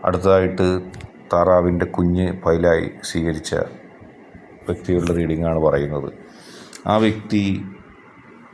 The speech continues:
നിങ്ങളോട് കാണിക്കുന്ന സ്നേഹം സത്യമാണോ എന്നാണ് നാം നോക്കുന്നത്. തീർച്ചയായിട്ടും ആ വ്യക്തിയുടെ സ്നേഹത്തിന് സത്യവുമുണ്ട്,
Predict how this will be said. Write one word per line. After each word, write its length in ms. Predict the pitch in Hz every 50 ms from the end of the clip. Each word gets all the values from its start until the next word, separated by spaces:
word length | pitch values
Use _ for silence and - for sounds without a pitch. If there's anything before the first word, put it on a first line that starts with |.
| - - - - - - -
നിങ്ങളോട് 460 | 98 95 92 92 92 92 92 87 90
കാണിക്കുന്ന 500 | 87 87 85 85 85 73 76 85 82 85 82
സ്നേഹം 460 | - - - 85 85 82 80 85 85 85
സത്യമാണോ 800 | - - - - - - - 92 87 85 85 82 82 82 82 80 80 - - - - - - - - - -
എന്നാണ് 360 | - 82 82 82 80 80 78
നാം 160 | 78 78 78 78 78
നോക്കുന്നത്. 540 | 80 78 78 - - 73 76 73 73 69 - - - - - - - - - - - - - - - - - - - - -
തീർച്ചയായിട്ടും 800 | 101 95 90 95 - - 107 104 98 95 92 87 95 95 92 90
ആ 100 | 87 87 90
വ്യക്തിയുടെ 560 | 90 92 90 90 - - 90 87 87 85 85
സ്നേഹത്തിന് 720 | - - - 87 87 82 82 82 - - 87 85 85 85 82 82 -
സത്യവുമുണ്ട്, 1000 | - - - 87 - - - - - 92 90 90 90 90 87 85 85 80 82